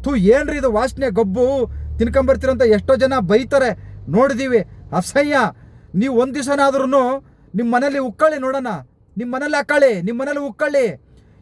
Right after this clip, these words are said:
ಇವತ್ತು ಎಷ್ಟು, ಇವ ಏನು ಪ್ರಧಾನಮಂತ್ರಿ ಒಬ್ಬರೇ ಕ್ಲೀನ್ ಮಾಡೋಕ್ಕಾಗತ್ತಾ? ಅವರು, ಅವ್ರೇನ್ ತಿಂದು ಎಲ್ಲಿ ಬೇಕಲ್ಲ ಉಗಿತಾ ಇದ್ದಾರಾ,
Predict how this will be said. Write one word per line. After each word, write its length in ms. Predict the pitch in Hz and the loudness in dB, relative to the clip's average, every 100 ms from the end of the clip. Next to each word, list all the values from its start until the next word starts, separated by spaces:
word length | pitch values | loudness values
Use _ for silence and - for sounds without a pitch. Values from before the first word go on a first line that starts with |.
| 185 | 0
ಇವತ್ತು 280 | 254 - 240 | 0 2 0
ಎಷ್ಟು, 580 | 233 - 311 294 269 208 - - - | 0 2 2 4 2 0 -8 -12 -4
ಇವ 120 | 233 247 233 - - | -2 0 -2 -4 -4
ಏನು 220 | 233 277 | -2 0
ಪ್ರಧಾನಮಂತ್ರಿ 580 | 202 226 269 277 277 240 | 0 2 2 2 0 2
ಒಬ್ಬರೇ 260 | 247 277 254 | 2 2 2
ಕ್ಲೀನ್ 220 | 233 254 | -2 -4
ಮಾಡೋಕ್ಕಾಗತ್ತಾ? 760 | 269 240 226 - 220 285 233 - - - - - | -2 -2 -2 0 0 0 -4 -8 -16 -20 -18 -2
ಅವರು, 300 | 196 285 277 | 0 4 4
ಅವ್ರೇನ್ 400 | 247 233 277 208 | 2 0 0 -4
ತಿಂದು 240 | 277 277 | -6 -6
ಎಲ್ಲಿ 180 | 247 254 | -4 -2
ಬೇಕಲ್ಲ 260 | 269 269 269 | -4 -2 -4
ಉಗಿತಾ 320 | 247 226 254 | -4 -4 -2
ಇದ್ದಾರಾ, 460 | 233 214 269 269 | 2 2 2 0